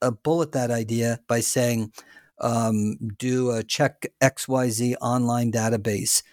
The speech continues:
Stop at the library and check in with the librarian, uh, to find out more about, uh, materials that might be available. Check with colleagues over, uh, r-, recent articles on this topic." So by co-,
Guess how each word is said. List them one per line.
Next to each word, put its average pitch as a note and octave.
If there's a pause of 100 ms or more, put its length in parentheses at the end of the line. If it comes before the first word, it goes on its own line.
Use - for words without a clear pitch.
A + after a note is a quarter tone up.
(220)
Stop -
at B2+
the B2+
library A#2+
and G#2+
check -
in A#2+
with A#2
the B2
librarian, A2+ (360)
uh, G#2+
to -
find A#2+
out A2+
more A#2
about, A2+
uh, A#2
materials A2+
that A2+
might A2
be A#2+
available. A2 (500)
Check -
with C3
colleagues B2
over, A#2
uh, A#2 (200)
r-, B2 (160)
recent A#2+
articles A#2
on A#2
this A#2
topic." A2+
So C#3 (400)
by C3+
co-, -